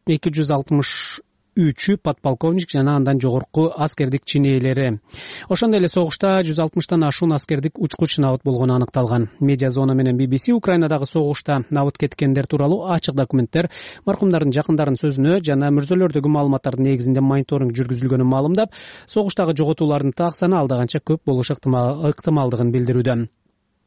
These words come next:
Орусиянын коргоо министрлиги Украинадагы согуштагы жоготуулар тууралуу ачык жазбайт жана журналисттер жарыялаган маалыматтарды да комментарийлебейт. А К Ш быйыл январда Украинадагы согушта орус армиясынан набыт болгон жана жаракат алгандардын саны болжолдуу эки жүз жетимиш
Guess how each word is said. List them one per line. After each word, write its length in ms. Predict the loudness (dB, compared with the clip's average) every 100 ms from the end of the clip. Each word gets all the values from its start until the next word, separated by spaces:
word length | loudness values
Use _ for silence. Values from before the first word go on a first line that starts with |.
| _ -18 -16 -10 -2
Орусиянын 380 | -2 0 -2
коргоо 260 | 0 0 2
министрлиги 440 | 2 0 0 -2
Украинадагы 540 | -2 0 0 2 0 -2
согуштагы 920 | 0 0 0 -2 -2 0 0 2 2
жоготуулар 500 | 2 0 0 0 0
тууралуу 360 | 0 -2 0 0
ачык 160 | -2 -4
жазбайт 400 | -2 0 0 0
жана 220 | 0 0
журналисттер 440 | 0 0 0 -2
жарыялаган 480 | -2 0 2 0 0
маалыматтарды 540 | 0 0 -2 -2 -2 0
да 120 | -2
комментарийлебейт. 960 | 0 0 2 0 0 2 2 0 -2 -10 -10
А 160 | -6
К 100 | -4
Ш 120 | -4
быйыл 240 | 0 2 2
январда 400 | 0 0 -2 -2
Украинадагы 680 | -2 -2 0 0 2 0 0
согушта 440 | 0 0 0 -2 -2 -8 -18 -18 -4
орус 240 | 0 0
армиясынан 720 | 2 2 2 0 0 2 0 0
набыт 280 | 0 0 0
болгон 280 | 0 2 2
жана 180 | 2
жаракат 340 | 0 -2 -2 -2
алгандардын 400 | 0 0 2 0
саны 220 | 0 0
болжолдуу 640 | 2 0 0 0 0 0 0
эки 300 | -2 -4 -4
жүз 180 | -4
жетимиш 380 | -2 -2 -2 -4